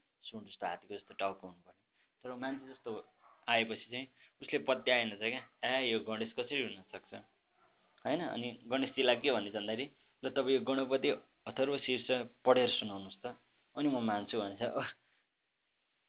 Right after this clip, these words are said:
यार, गणेश हो, होइन, त्यो, त्यो पढ्न सक्नुहुन्छ भन्ने कारणले गणेश भएको होइन नि त।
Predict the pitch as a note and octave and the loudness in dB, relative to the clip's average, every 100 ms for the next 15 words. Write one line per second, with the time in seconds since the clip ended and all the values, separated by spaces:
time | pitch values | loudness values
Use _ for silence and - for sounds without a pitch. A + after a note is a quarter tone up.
0 | _ _ _ B2+ C#3 A#2 B2 C#3+ D#3 D#3 | _ _ _ 0 0 2 4 6 4 2
1 | B2 A#2 C3 C3 E3 A#2+ A#2+ - C#3 C3+ | 4 6 8 8 6 2 2 6 6 6
2 | - - _ _ - F3 - D#3 D#3 D#3 | 0 -14 _ _ -2 -2 4 10 12 12
3 | D3+ D#3 - - D3 D3+ - C#3 C#3+ D3 | 10 6 0 -6 -2 -2 2 0 4 2
4 | A#2 A2+ C#3 D3 A#2 G#2 G#2+ - - _ | 2 4 4 6 2 -2 -6 -10 -18 _
5 | C3 B2+ C3 B2+ B2+ A2+ A#2 C3 A#2 G#2+ | 6 6 6 2 0 0 2 2 2 -2
6 | F#2+ G2 G#2 A#2+ G#2+ | 2 2 2 -4 -6